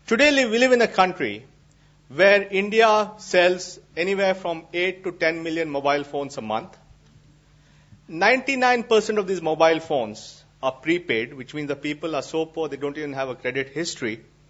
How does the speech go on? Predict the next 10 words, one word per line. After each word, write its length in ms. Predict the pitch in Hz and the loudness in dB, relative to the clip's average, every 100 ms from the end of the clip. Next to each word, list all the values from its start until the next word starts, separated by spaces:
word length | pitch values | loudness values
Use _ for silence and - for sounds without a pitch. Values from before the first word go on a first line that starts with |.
| _ _ _ _ _ _ - | _ _ _ _ _ _ -6
And 200 | 185 196 | -6 -6
forty 440 | - 240 247 269 | 0 0 0 -4
percent 400 | - 233 214 214 | 0 2 2 -2
of 80 | 196 | -4
the 100 | 175 | -4
mobile 380 | 151 147 160 156 | -2 2 4 2
phones, 520 | - 135 113 113 - _ _ _ _ _ - | -2 -6 -6 -12 -20 _ _ _ _ _ -10
the 240 | 147 156 | -8 0
average 480 | 175 208 214 202 135 | 2 6 6 4 2
recharge 580 | 180 196 180 135 92 | -2 0 4 4 2